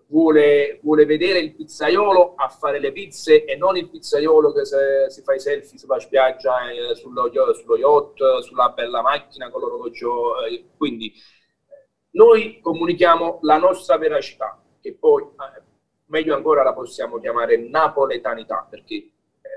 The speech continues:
diciamo il napoletano poi in sintesi è così, cerca di essere sempre se stesso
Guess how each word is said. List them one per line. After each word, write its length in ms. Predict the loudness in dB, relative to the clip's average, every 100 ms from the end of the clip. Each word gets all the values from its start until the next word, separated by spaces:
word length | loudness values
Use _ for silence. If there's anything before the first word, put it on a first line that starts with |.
| -20
diciamo 280 | -6 -2 -2
il 60 | -6
napoletano 680 | -2 0 2 2 2 0 -6
poi 680 | -6 -6 -6 -10 -14 -20 -20 _ _ _ _ _
in 60 |
sintesi 560 | -10 -8 -6 -8 -10 _
è 160 | -14 0
così, 380 | 0 0 -12 -10
cerca 320 | -10 -4 -2
di 100 | 0
essere 320 | 0 0 0
sempre 360 | 2 0 0 -6
se 120 | -6
stesso 680 | 0 2 2 0 -2 -4